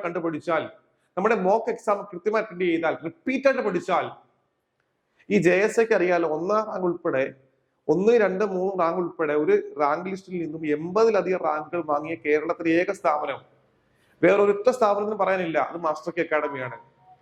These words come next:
അവിടെ ഉയർന്ന റാങ്ക് നേടിയ ഉദ്യോഗാർത്ഥികൾ പറഞ്ഞ പോയിന്റ് ഇതാണ്, "സാറേ, ഞങ്ങൾ റിപ്പീറ്റ് ആയിട്ട് ചെയ്യുമായിരുന്നു." ഒരു ഇന്റർവ്യൂ ചെയ്യാൻ പോയപ്പോൾ ഒരു റാങ്ക് നേടിയ കുട്ടി പറഞ്ഞതാണ്, "സാറേ, ഞങ്ങൾ മാസ്റ്റർ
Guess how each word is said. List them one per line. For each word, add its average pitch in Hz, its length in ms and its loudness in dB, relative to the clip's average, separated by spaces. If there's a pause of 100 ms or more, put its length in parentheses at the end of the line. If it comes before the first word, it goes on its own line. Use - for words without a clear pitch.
(380)
അവിടെ 196 240 2
ഉയർന്ന 233 320 4
റാങ്ക് 220 460 0
നേടിയ 208 200 0
ഉദ്യോഗാർത്ഥികൾ 196 560 0
പറഞ്ഞ 185 160 -2
പോയിന്റ് 175 300 -2
ഇതാണ്, 151 240 0
"സാറേ, 180 260 -2
ഞങ്ങൾ 180 320 -10
റിപ്പീറ്റ് 208 540 -8
ആയിട്ട് 175 260 2
ചെയ്യുമായിരുന്നു." 147 800 -4 (1200)
ഒരു 190 120 6
ഇന്റർവ്യൂ 226 320 4
ചെയ്യാൻ 220 260 4
പോയപ്പോൾ 208 220 2
ഒരു 202 60 2
റാങ്ക് 196 300 0
നേടിയ 202 140 0
കുട്ടി 196 200 -2
പറഞ്ഞതാണ്, 175 360 -4
"സാറേ, 180 260 -2
ഞങ്ങൾ 180 280 -4
മാസ്റ്റർ 165 360 -2